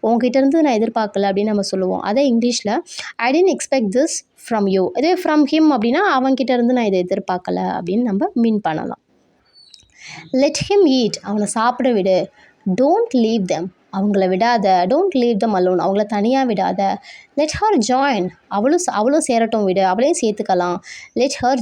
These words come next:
join." அவளை சேர விடு. "Don't let him take." அவனை எடுக்க விடாத. "Don't let him take the mobile."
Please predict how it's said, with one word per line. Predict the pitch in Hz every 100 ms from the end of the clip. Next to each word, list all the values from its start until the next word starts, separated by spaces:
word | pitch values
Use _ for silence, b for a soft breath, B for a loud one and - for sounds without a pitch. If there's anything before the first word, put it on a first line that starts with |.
| 185
join." | 202 190 180 170 -
அவளை | - 240
சேர | 294 214 202
விடு. | 196 175 175 170 - B B B - 190
"Don't | 330 453
let | 294 214 -
him | 247 240 226
take." | 190 170
அவனை | - 190 214 240
எடுக்க | 196 233 285
விடாத. | 214 190 185 202
"Don't | 190 262 330
let | 262 220 -
him | 254 233
take | 208 208
the | 196 185
mobile." | 175 180 180